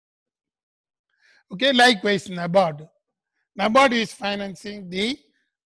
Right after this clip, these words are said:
not only agriculture, but also rural people, those who are coming to, for the startup. They are having the more fund because, you know,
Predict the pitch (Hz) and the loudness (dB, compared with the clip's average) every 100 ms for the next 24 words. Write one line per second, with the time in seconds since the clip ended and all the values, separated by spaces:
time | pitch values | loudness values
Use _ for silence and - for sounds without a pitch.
0 | _ _ _ 277 214 226 226 220 202 180 | _ _ _ -8 -6 -6 -8 -4 -2 -2
1 | 196 185 180 - 180 175 160 208 226 - | -8 -10 -10 -12 -12 -14 -12 -12 -12 -18
2 | 147 131 _ _ _ _ _ _ 190 226 | -20 -20 _ _ _ _ _ _ -8 -4
3 | 220 202 196 180 160 156 151 156 _ _ | -4 -6 -10 -16 -16 -16 -20 -20 _ _
4 | _ _ - 185 220 - 202 180 - 185 | _ _ -10 -4 -2 -4 -6 -8 -8 -14
5 | 202 196 175 170 151 180 170 220 330 _ | -12 -14 -16 -20 -14 -14 -8 -8 -8 _
6 | - - 165 156 156 143 - _ _ _ | -20 -16 -12 -12 -12 -18 -20 _ _ _
7 | 180 185 190 175 202 214 202 202 202 _ | -2 2 2 2 0 0 -2 -6 -10 _
8 | _ _ _ _ 180 180 202 277 233 - | _ _ _ _ -10 -6 2 4 2 -4
9 | 175 160 180 185 262 226 214 208 269 220 | -12 -10 -12 -8 -8 -8 -14 -12 -10 -12